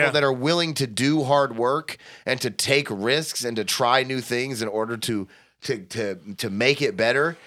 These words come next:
Speaker 2: And I just see there's a lot of complacency. I mean, look, watch the P K, man. Clearly a lot of people sat there all weekend and were comfortable with the optics of that and the way that it looked and was like, "That's fine. We all made our money."
Speaker 1: Yeah.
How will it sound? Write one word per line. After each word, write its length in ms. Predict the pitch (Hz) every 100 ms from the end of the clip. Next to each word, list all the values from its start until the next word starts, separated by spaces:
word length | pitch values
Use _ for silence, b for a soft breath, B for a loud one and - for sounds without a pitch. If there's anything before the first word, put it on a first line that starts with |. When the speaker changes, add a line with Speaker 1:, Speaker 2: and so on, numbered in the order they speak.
| B
Speaker 2:
And 120 | 113 113
I 120 | 127
just 200 | 135 -
see 140 | 135
there's 220 | 139 143
a 40 | 147
lot 180 | 147 156
of 40 |
complacency. 680 | 156 143 170 196 160 156 151
I 60 | 180
mean, 120 | 196
look, 160 | 233
watch 280 | 139 160 190
the 100 | 202
P 160 | 208 208
K, 240 | 240 175
man. 280 | 107 117 156 B B B
Clearly 440 | - 147 240 247 208
a 60 |
lot 200 | 160 180
of 100 | 156
people 320 | - 185 143
sat 300 | 131 156 147
there 140 | 147 131
all 200 | 131 127
weekend 320 | 127 123 113
and 80 | 107
were 120 | 98
comfortable 480 | - 127 117 104 101
with 120 | 98
the 60 | 95
optics 460 | 104 107 107 98
of 60 | 101
that 220 | 95 92
and 80 | 98
the 60 | 98
way 140 | 107
that 120 | 104 101
it 60 |
looked 240 | 101 98 107
and 100 | 101
was 80 |
like, 140 | 104 101
"That's 200 | 180 -
fine. 280 | 160 175 175
We 100 | 185
all 100 | 175
made 140 | 156
our 80 | 123
money." 360 | 107 107 147 -
Speaker 1:
Yeah. 280 | 113 143